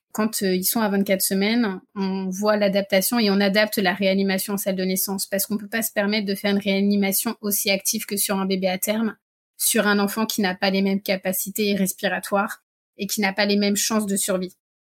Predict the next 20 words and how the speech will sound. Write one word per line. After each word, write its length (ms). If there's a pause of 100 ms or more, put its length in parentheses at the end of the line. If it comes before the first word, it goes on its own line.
(140)
Et 120
même 240
pour 120
les 140
parents, 340
parfois, 360
il 80
est 40
peut-être 220
préférable 500
de 80
passer 280
un 80
petit 160
peu 100
de 60
temps 280 (320)
avec 280
son 160
enfant 320